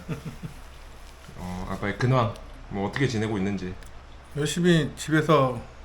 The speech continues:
Speaker 2: 뭐야, 살림하고 잘 살고 있습니다. <laughs>
Speaker 1: 뭐, 다른 기다리는 팬분들한테 뭐, 할 얘기 없으세요?
Speaker 2: 지금 현재는 뭐, 그 할 얘기는 없고, 징계 중이니까.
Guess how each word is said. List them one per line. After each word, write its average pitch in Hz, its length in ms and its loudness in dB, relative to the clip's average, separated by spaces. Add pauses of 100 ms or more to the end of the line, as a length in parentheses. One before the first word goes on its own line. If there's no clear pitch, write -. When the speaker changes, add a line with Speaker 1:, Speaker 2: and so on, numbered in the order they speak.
(880)
Speaker 2:
뭐야, 113 440 0
살림하고 156 680 6
잘 123 480 4 (920)
살고 165 320 4
있습니다. 123 420 -2 (800)
<laughs> 190 1000 -4
Speaker 1:
뭐, 92 300 -6
다른 107 440 -2 (240)
기다리는 123 440 2
팬분들한테 131 680 0
뭐, 92 300 -4 (160)
할 131 140 0
얘기 117 140 0
없으세요? 98 240 -6 (1500)
Speaker 2:
지금 - 220 -2
현재는 175 460 6
뭐, 143 160 0
그 151 120 0
할 196 160 2
얘기는 190 260 2
없고, 143 400 -2 (280)
징계 156 320 8
중이니까. 143 500 2